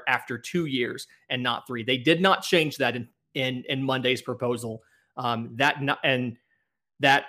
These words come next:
obviously has not been accepted by, by management, but that is the proposal. And the thing about these negotiations that we need to remember is these are kind of seen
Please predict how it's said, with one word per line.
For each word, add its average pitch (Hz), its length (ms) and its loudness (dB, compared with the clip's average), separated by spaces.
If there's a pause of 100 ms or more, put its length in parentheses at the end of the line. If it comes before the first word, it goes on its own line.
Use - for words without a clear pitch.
(200)
obviously 135 520 2 (220)
has 143 220 2
not 135 180 2
been 135 100 0
accepted 131 680 2
by, 131 460 4 (200)
by 123 180 -4
management, 127 680 0
but 123 300 -2
that 139 260 4
is 127 100 0
the 131 80 -2
proposal. 123 540 0
And 170 180 0 (540)
the 175 100 4
thing 311 240 0
about 233 240 4
these 151 160 2
negotiations 135 800 0
that 127 140 -4
we 139 140 -4
need 147 260 0
to 147 140 -6
remember 123 540 -2 (580)
is 135 540 2 (140)
these 185 320 4
are 175 120 2
kind 185 260 4
of 160 80 0
seen 147 540 -2